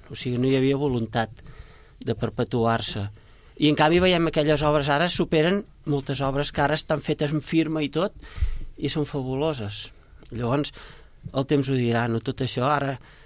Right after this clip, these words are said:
el que sí que està clar és que hi ha obres, perquè totes les obres són artesanes, tant si ets artista com si no ets artista. Però hi ha obres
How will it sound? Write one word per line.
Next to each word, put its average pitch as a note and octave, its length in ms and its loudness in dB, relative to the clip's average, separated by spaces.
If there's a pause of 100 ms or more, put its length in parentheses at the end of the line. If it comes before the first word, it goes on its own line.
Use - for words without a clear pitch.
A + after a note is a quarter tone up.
(580)
el D3+ 120 2
que C#3+ 140 0
sí D3+ 100 0
que C#3+ 140 2
està D3 180 0
clar C#3+ 140 0
és - 80 -6
que F3 80 0
hi E3 60 6
ha D#3+ 80 2
obres, D#3 400 2 (1120)
perquè C#3+ 280 2
totes F3 240 2
les D#3 160 2
obres E3+ 220 2
són F3 160 2
artesanes, G#2+ 720 -4 (640)
tant A#2 200 0
si B2 160 -2
ets A2+ 80 -6
artista A#2+ 540 -6
com A#2 160 -4
si A#2+ 100 -6
no A2+ 140 -2
ets A2 100 -6
artista. G#2+ 460 -6
Però D3 160 8
hi D3 80 8
ha D3+ 80 8
obres E3+ 320 4